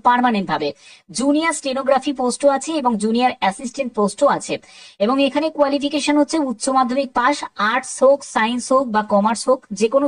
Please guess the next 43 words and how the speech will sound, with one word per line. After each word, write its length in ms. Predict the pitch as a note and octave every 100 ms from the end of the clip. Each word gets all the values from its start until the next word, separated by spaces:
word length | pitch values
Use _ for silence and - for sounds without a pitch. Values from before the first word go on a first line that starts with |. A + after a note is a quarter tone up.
| C#4
শাখায় 300 | A#3+ B3+ B3+
উচ্চ 140 | G#3+ A#3
মাধ্যমিক 280 | A#3 A3+ B3+ B3+ - _ -
পাস 160 | A#3+ A#3+
হলেই 200 | B3 C#4 B3+
আবেদন 240 | A3+ A#3 B3+
করা 140 | B3+ B3 B3
যাবে। 160 | C#4+ E4 - - A3
এবং 120 | B3+ B3
সঙ্গে 260 | B3 C4 D#4+ D#4
পঁয়ত্রিশটি 520 | C4 B3 C4 B3 - C4+
শব্দ 180 | A#3+ G#3+ C4 D4
প্রতি 220 | D4 D4+ B3+
মিনিটে 240 | G#3+ G#3 A3
তুমি 140 | G#3+ G#3+
চাইলে 240 | G#3+ A3+ A3 _ _ _
ইংলিশেও 400 | G#3+ A3 G#3+ C#4 C4+
টাইপ 140 | B3+ C4
করতে 180 | C#4 C#4+
পারো 140 | C#4+ D#4+ - _ - A#3
অথবা 240 | D4 D#4+ D4+
তুমি 140 | C4 B3
চাইলে 220 | A#3 A#3+ G#3+
হিন্দিতেও 380 | F#3+ G3 G3 B3 C4
টাইপ 140 | F3 -
করতে 160 | F#3+ F#3+
পারো, 120 | F#3+ C4+ A3
যে 80 | A3
কোনো 120 | B3 F#3+
একটি, 200 | - - G3+ _ _
ঠিক 120 | D4 D#4+
আছে? 140 | A#3 G#3+ - - - _ A#3+
এবার 160 | E4 D4
তোমাদের 260 | D#4 D#4 D#4 C4
বলে 140 | B3+ C4
রাখি, 140 | C#4+ B3
স্টেনোগ্রাফির 540 | C4+ C#4+ C#4 C#4+ D4 D4+
জন্য 120 | D#4+ D#4
obviously 360 | A#3+ B3+ B3 C#4+ C4
তোমাদের 220 | B3+ B3
স্টেনোগ্রাফির 540 | - A3+ A3+ A3+ A3 A3
ব্যাপারেও 300 | F#3 F#3+ G3+ A#3+
তোমাদের 220 | A3 A3+